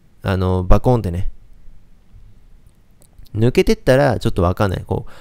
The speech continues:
こう上がって、これ以上行くかもしんないけど、さすがにここのね、ちょっと上髭っていうか、あの、こう、急騰急落あるんで、ここで零点五とか超えてね、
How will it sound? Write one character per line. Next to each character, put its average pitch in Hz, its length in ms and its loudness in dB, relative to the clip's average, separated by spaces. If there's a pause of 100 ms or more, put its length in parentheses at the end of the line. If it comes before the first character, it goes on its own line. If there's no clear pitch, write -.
(220)
こ 127 120 4
う - 20 6
上 107 120 6
が 110 120 4
っ 110 40 2
て、 - 520 2
こ - 140 4
れ 110 80 6
以 107 40 4
上 98 100 2
行 95 120 -4
く - 60 -18
か 120 100 2
も 95 80 0
し 98 100 0
ん 92 60 -2
な 90 80 -2
い 90 40 -6
け 92 100 -4
ど、 90 340 0 (640)
さ 104 100 0
す - 200 -4
が 202 120 0
に 196 100 -2
こ 151 140 -4
こ 165 120 0
の 160 120 2
ね、 110 280 2
ち - 80 -8
ょ 104 40 0
っ - 20 -4
と - 360 -2 (280)
上 104 220 0
髭 104 260 2
っ - 20 2
て - 200 -6
い 95 40 2
う 92 100 -2
か、 80 280 -10 (420)
あ 90 240 0
の、 85 120 -2
こ 95 100 -4
う、 - 20 -4
急 101 280 0
騰 98 200 2
急 101 220 2
落 98 220 2
あ 98 60 2
る 87 140 0
ん 85 60 -4
で、 87 420 -2
こ - 140 2
こ 127 180 0
で 127 360 2
零 110 180 4
点 95 180 0
五 101 340 2
と - 120 -4
か - 220 -4
超 107 140 6
え 98 60 0
て 104 140 -4
ね、 123 180 -4